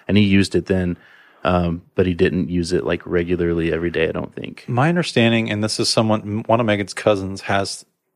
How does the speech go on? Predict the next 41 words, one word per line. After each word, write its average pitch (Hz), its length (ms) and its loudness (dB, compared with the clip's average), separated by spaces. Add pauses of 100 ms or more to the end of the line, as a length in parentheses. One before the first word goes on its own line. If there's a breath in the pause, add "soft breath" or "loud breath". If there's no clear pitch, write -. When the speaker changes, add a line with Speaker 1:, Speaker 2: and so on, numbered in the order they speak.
Speaker 2:
there's 104 200 0
a, 107 100 0 (220)
her, - 200 -14 (500)
her - 140 -2
cousin 147 380 2
takes - 320 -2
it 117 140 2
every 117 260 0
day 135 340 4
and 101 140 -6
his 104 160 -6 (140)
wife 110 340 2
takes - 320 -4
it 101 120 -2
as 101 260 -4
needed. 98 340 -4
So - 140 0
I 101 40 4
think 147 220 -2
there's - 220 -2
two, 110 360 -4 (760 soft breath)
two, 113 380 6
like, 98 500 -2
uh, 95 320 -2
groups 107 280 -2
of 101 60 -8
people, 98 420 -4 (120)
you 113 100 -8
know, 101 140 -4
in 98 140 -6
that, 98 260 -6
in 101 160 -6
that 98 180 -10
case. 98 400 -8 (220)
Um, 104 640 0
so 117 540 4 (260)
as 113 220 2
a 107 40 -4
result 107 500 2
of 98 340 -6
going 101 320 -4